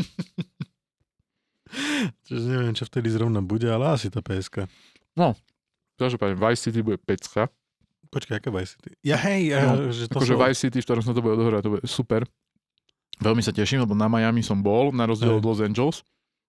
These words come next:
Speaker 2: Aj keď v Los Angeles si dovolím povedať, že by som sa vyznal na základe G T A.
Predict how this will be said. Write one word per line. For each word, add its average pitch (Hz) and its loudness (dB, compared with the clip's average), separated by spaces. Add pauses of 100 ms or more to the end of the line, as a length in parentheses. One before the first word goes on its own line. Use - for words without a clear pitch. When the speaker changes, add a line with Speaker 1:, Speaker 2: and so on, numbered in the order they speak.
Speaker 2:
Aj 127 0
keď 120 -2
v 113 -8
Los 147 2
Angeles 139 0
si - -4
dovolím 127 0
povedať, 110 0
že 107 -2
by 104 -2
som 113 -6
sa 107 -6
vyznal 117 -2
na 110 0
základe 117 0
G 139 -2
T - -12
A. - 2